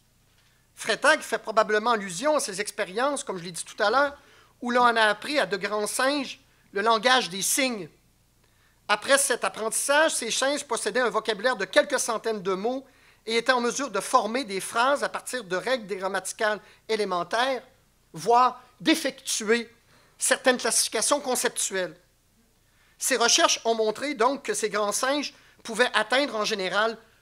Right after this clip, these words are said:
le niveau de développement d'un enfant de trois ans. Ces expériences fournissent donc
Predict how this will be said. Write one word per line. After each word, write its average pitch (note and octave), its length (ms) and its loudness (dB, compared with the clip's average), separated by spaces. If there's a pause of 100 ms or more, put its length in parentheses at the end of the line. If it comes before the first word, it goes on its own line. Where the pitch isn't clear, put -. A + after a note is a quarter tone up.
(120)
le G3+ 160 4
niveau A#3 440 2
de F#3+ 100 0
développement G#3 680 0 (140)
d'un F#3+ 200 2
enfant F#3 300 2
de G#3+ 80 2
trois G3+ 340 4
ans. E3 140 -2 (1500)
Ces A3 240 -4
expériences A3+ 540 0
fournissent G#3 640 -2
donc G3+ 420 -2